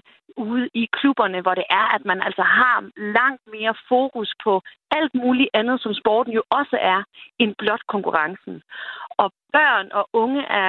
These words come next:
altså et produkt af det, vi også sætter dem i. Så de omgivelser, de er i, det kommer ikke hundrede procent bare fra dem, at de synes, det er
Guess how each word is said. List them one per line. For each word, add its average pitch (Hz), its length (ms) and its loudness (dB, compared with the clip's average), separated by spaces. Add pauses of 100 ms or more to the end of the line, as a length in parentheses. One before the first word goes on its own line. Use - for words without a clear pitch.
altså 202 180 -2
et - 140 -4
produkt 254 420 0
af 226 140 -4
det, 233 180 2 (160)
vi 202 180 2
også 196 260 2
sætter 254 220 0
dem 190 180 -6
i. 185 120 -6 (220)
Så 214 160 2
de 233 120 4
omgivelser, 214 520 2
de 190 280 -4
er 190 160 0 (220)
i, 214 120 -8 (480)
det 214 80 2
kommer 254 280 2
ikke 233 280 2 (400)
hundrede 269 360 6
procent 220 360 -2 (220)
bare 202 280 2 (100)
fra 208 140 -8 (140)
dem, 226 240 0 (120)
at 202 180 2
de 226 160 -2
synes, 233 300 0
det 196 120 6
er 185 140 0